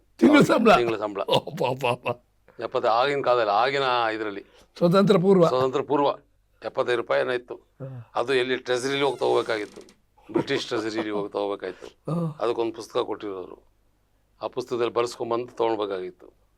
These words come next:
Speaker 2: ಆ ರೀತಿ ಇತ್ತು. ಅಲ್ಲಿ ಏನೇ ತ-, ರಿಟೈರ್ಡ್ ಆದ ತಕ್ಷಣ ನಮಗೆ ಬಡತನ ಭಾಳ ಆಗೋಯ್ತು. ನಾನು ವಿದ್ಯಾಭ್ಯಾಸ ಎಸ್ ಎಲ್ ಸಿ ಅಷ್ಟೇ,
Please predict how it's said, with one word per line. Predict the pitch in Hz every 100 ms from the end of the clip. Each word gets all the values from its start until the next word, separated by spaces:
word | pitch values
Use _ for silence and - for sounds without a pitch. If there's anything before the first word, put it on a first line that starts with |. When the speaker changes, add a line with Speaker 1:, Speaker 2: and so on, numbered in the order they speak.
| -
Speaker 2:
ಆ | 120
ರೀತಿ | 131 120
ಇತ್ತು. | 113 - 147 - _ - - - -
ಅಲ್ಲಿ | 185 185
ಏನೇ | 180 165 170 175
ತ-, | 143 143 143
ರಿಟೈರ್ಡ್ | 139 165
ಆದ | 156
ತಕ್ಷಣ | 143 - 170 131 135 135
ನಮಗೆ | 143 143 139 135 131 131 127 -
ಬಡತನ | 131 131 131
ಭಾಳ | 113 110 101
ಆಗೋಯ್ತು. | 95 90 - - _ _ - - 147
ನಾನು | 160 185
ವಿದ್ಯಾಭ್ಯಾಸ | 170 147 165 165 160 151 156 160 139 135 127 - -
ಎಸ್ | 120 -
ಎಲ್ | 156
ಸಿ | 127
ಅಷ್ಟೇ, | 107 -